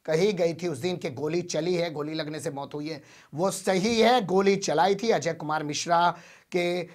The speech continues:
बेटे आशीष कुमार मिश्रा ने। जी हाँ, ये चार्जशीट इस बात की गवाही दे रही है। सबूत पेश किए गए हैं और बताया गया है जो यहाँ का ब्लॉक प्रमुख है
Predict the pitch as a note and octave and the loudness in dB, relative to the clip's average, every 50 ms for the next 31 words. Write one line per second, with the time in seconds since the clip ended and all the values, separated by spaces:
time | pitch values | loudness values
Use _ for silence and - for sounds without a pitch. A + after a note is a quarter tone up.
0 | - _ - C#3+ D#3+ F#3 G3 G3 G3+ G3+ G#3 G#3 G#3+ G#3+ A3 G#3+ - - D#3+ E3 | -18 _ -2 2 4 4 4 4 4 6 6 8 8 8 6 4 0 -2 -2 0
1 | E3 - - F#3 F#3 F#3+ F#3 F#3 - - F3 E3 E3 E3 F3+ F#3 G3 G3 F3+ E3+ | 0 -2 0 0 0 2 0 0 -2 -4 -2 0 2 4 4 6 4 4 2 2
2 | F3 F#3 F#3 - - G3+ A#3 A#3+ A#3 A#3 A3+ G3+ E3 B2 A#2 A#2 A#2 B2+ F#3+ C4 | 0 0 0 0 4 8 8 8 8 8 6 4 2 0 -4 -8 -4 0 2 4
3 | C4+ A#3 F#3 D#3 C3 G#2 F#2+ B2 C3+ F3 F#3+ F3+ - F3 E3 D#3+ - - G#3+ F#3+ | 4 4 2 0 -2 -4 -6 -4 -4 -4 -2 0 2 2 2 2 0 -4 -4 -4
4 | E3+ D3+ C3+ C3 C#3 C#3 A#2+ - G#3 G#3+ E3 C3 B2 B2 C3 C#3 D#3 G3+ A#3+ A#3+ | -6 -6 -2 -2 -2 -2 -2 -4 -6 -6 -6 -6 -4 -2 0 0 0 -2 -4 -6
5 | - - _ _ - C3 F3 F3 E3+ D#3+ D#3 D3+ D#3 F3+ G3+ A#3+ C4+ C4 - - | -10 -16 _ _ -2 0 2 4 4 4 4 2 2 4 4 4 4 4 0 -8
6 | - - - - D#3+ F3 A3 A#3+ A#3 A#3 - F3+ F3 E3+ - F3 F#3 F#3+ F#3+ G#3 | -18 -2 0 2 4 8 8 8 8 6 2 0 0 -2 -2 -2 -2 0 2 2
7 | A3 A#3 A3 F3 D#3 D3+ G3 A3+ A#3 A3+ F3 E3+ D#3 D#3 F#3 A3+ - - D#3 D#3+ | 4 4 4 2 2 4 4 4 4 4 4 4 6 6 6 6 4 2 -2 -4
8 | D3+ D3 D#3 D#3 - D3 C3+ E3 G#3 G3+ - E3 C#3+ D3 D3 - G3+ G#3+ A3+ | -2 -2 -2 -2 -4 -2 0 0 0 2 0 -2 -2 -2 -2 2 2 2 2